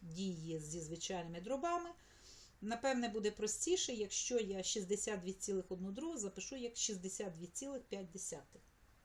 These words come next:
тому що одна друга — це п'ять десятих. Отже, я можу записати це так. Е,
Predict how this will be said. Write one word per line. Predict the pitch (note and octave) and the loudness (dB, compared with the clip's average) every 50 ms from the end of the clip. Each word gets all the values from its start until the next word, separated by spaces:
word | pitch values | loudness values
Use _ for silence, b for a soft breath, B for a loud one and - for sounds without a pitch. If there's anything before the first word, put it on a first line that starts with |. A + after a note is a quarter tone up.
| - - - | -20 -10 -6
тому | F#3+ F#3 | -4 -4
що | F3 - - F#3 | -2 0 0 -2
одна | E3+ E3+ E3+ E3+ | -2 -4 -6 -4
друга — | F#3 B3 D4 C#4+ | -4 -2 -2 -2
це | - - F#3 | -2 -4 -6
п'ять | - - G3 F#3+ | -4 -4 -4 -4
десятих. | F3+ F#3 F3+ - - - - - - - - B B B B B B B B B B - - | -6 -6 -8 -8 -8 -10 -12 -16 -18 -20 -20 B B B B B B B B B B -6 2
Отже, | - A#3 A#3+ A3+ - B3+ | 4 4 4 4 2 0
я | B3 A#3+ A3+ | 0 2 2
можу | G#3+ A3 G#3+ G#3 A3 | 2 2 0 0 0
записати | G3 G3+ G3 - G3 - - G#3+ G#3 G3 - G3+ | -2 -2 -4 -4 -4 -4 -2 -2 -2 -2 -4 -8
це | F#3+ - - G3 | -8 -6 -6 -8
так. | F#3 - - F3 E3 D#3 D3 - - - - - B B B B B B B B B - - - - | -8 -8 -8 -8 -8 -8 -8 -12 -16 -20 -20 -20 B B B B B B B B B -20 -20 -12 -8
Е, | - E3 E3 D#3+ | -6 -4 -4 -6